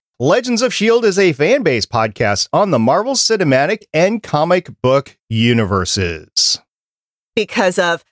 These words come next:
Speaker 2: how are we supposed to wait all that time to find out what's gonna happen with all these characters now?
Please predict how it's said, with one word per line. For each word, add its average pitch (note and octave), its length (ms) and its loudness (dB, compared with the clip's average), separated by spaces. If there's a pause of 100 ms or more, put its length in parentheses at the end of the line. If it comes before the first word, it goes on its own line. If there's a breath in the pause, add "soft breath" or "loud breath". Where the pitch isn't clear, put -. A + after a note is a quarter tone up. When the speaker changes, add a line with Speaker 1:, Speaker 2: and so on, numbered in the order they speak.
(120)
Speaker 2:
how - 140 -2
are B4+ 240 2
we A#4 140 4
supposed - 640 -4
to B4+ 80 0 (100)
wait D#4+ 320 0
all F4+ 160 2
that G#4 240 -2
time G4+ 340 -2
to - 80 -2
find E4 380 -4
out E4+ 180 -2
what's F4+ 160 -2
gonna E4 220 -2
happen C#4+ 420 -4
with F#4+ 160 -2
all C#4+ 160 0
these F#4 180 -2
characters E4 600 -2
now? C4+ 560 -2